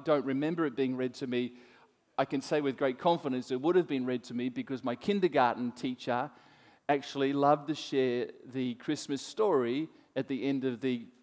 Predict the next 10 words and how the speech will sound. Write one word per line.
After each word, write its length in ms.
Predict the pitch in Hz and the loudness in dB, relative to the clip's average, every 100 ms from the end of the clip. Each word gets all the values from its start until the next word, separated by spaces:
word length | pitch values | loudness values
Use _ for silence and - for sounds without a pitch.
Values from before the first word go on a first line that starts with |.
| _ | _
you 100 | 127 | -8
know, 200 | 113 117 | -6 -6
the, 340 | 117 131 120 120 | -4 -2 0 0
uh, 160 | 117 - - | 0 -4 -4
kindergarten 580 | 156 123 123 120 107 117 | -2 0 2 2 0 -2
year. 380 | 131 190 127 98 - _ - - - - | 0 0 -2 -4 -14 _ -20 -20 -16 0
I, 380 | 135 139 139 135 | 2 4 2 0
um, 300 | 117 107 - - _ _ _ _ - | -2 -6 -12 -20 _ _ _ _ 0
and, 260 | 147 147 | 0 4
uh, 220 | 143 110 | 2 2